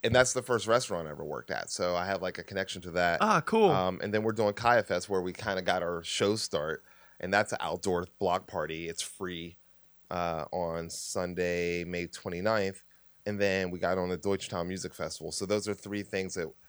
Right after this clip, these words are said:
Speaker 1: kinda line up where we can just go, show up, and play.
Speaker 2: Cool, yeah.
Speaker 1: Um,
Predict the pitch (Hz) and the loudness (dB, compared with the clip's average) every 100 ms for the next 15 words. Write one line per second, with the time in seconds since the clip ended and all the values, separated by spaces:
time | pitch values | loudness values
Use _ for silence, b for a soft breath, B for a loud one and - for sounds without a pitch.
0 | b b - 101 92 95 92 95 98 98 | b b -2 0 0 0 0 0 2 0
1 | - - - _ _ 95 92 92 90 87 | -2 -10 -20 _ _ 0 0 0 -4 -6
2 | 85 - _ _ _ 113 104 107 - 90 | -6 -10 _ _ _ 0 0 0 -2 0
3 | 90 - - - 87 95 - - - 208 | -2 -4 -14 -8 -6 -6 -12 -2 6 6
4 | 160 - 170 170 92 90 90 | 6 0 2 4 2 0 -2